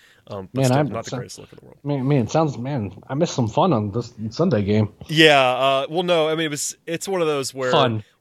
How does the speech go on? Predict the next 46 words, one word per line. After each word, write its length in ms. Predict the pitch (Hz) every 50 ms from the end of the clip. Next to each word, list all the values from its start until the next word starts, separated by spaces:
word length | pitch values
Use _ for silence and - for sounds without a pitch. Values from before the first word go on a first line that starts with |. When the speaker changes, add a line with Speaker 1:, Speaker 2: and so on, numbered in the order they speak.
| _ _ -
Speaker 1:
without, 140 | 151 131 160
Speaker 2:
quotes. 120 | 160 -
Speaker 1:
without 200 | 151 160 180 180
going 180 | - 175 151 151
too 120 | - 165 143
deep 180 | 147 143 131
into 120 | 147 131 127
this, 380 | 120 127 123 120 - - -
uh, 420 | - - 117 113 113 110 110 110 107 - _ _ _ _ _ _
Carl 560 | - - 147 139 139 143 143 139 139 135 135
gave 180 | 113 131 135 139
up 100 | 143 139
a 40 | 156
homer 460 | 143 147 135 135 135 131 127 - _ _
to 120 | - 139
Bryce, 500 | 120 120 117 117 113 110 - - - - - _ _ _ _ _ _ _ -
immediately 440 | 117 113 123 131 139 135 127 127 117
hit 260 | 113 127 120 117 _ _ _ _ -
Hoskins 360 | 117 127 123 - - 117 117
on, 60 | 113
I 40 | 104
think, 160 | - 147 -
on 80 | 175 165
the 60 | 131
next 240 | 110 110 107 - -
pitch, 320 | - 117 120 - - -
if 120 | 127 120 -
not, 240 | 120 117 117 - _ -
if 100 | - -
I'm, 220 | 117 113 113 113
if 120 | 113 110 123
memory 260 | 120 117 113 113 110
serves. 420 | - - 117 113 110 104 - - _ _ _ _ _ _ _
Um, 280 | - 110 104 104 107 - _ _ _ _ _ _ -
Brian 280 | 113 147 143 147 143 135
McCann 520 | - - 143 131 131 131 127 127 123 120 _ -
and 480 | 120 117 117 117 113 113 113 113 110 -
others 360 | 117 113 113 113 110 - - -
a-, 120 | 120 117 - _
argued 320 | - 117 117 110 120 123 110
that 100 | 113 113
it 80 | 113
was 100 | 110 104
not 140 | 117 110 104
intentional, 600 | 101 95 - 113 110 - - 117 117 117 117 113 _ _ _ _ _ _ _
and 320 | - 117 113 107 107 104